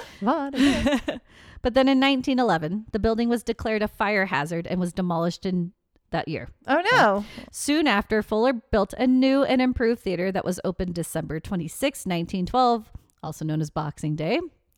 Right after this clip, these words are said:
Speaker 1: Yes.
Speaker 2: And it was renamed the Saint James Theater and was the largest theater in Australasia with two thousand three hundred fifty-five seats.
Speaker 1: Oh, wow.
Speaker 2: Yeah.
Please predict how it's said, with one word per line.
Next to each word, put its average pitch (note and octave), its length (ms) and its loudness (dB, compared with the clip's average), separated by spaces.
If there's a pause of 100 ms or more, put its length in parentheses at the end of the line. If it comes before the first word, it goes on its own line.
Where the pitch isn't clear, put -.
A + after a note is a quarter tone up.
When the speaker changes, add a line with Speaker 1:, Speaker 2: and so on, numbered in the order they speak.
Speaker 1:
Yes. G3 560 -2
Speaker 2:
And F#3 100 2
it F#3+ 80 0
was G3+ 140 0
renamed A3+ 500 2 (140)
the G#3+ 160 2
Saint - 480 -2 (100)
James G#3+ 540 0
Theater D3+ 560 0
and F3+ 120 0
was F3 180 -2
the A3 100 0
largest C4 760 0
theater G#3 520 0 (200)
in F#3+ 320 -2
Australasia E3 840 0
with - 140 -6
two G3+ 180 -4
thousand E3 480 -2
three E3+ 160 -4
hundred D#3+ 420 -4
fifty-five C#3+ 600 -8
seats. - 640 -14 (180)
Speaker 1:
Oh, A3+ 360 4
wow. F#3 1120 0
Speaker 2:
Yeah. F3+ 40 -10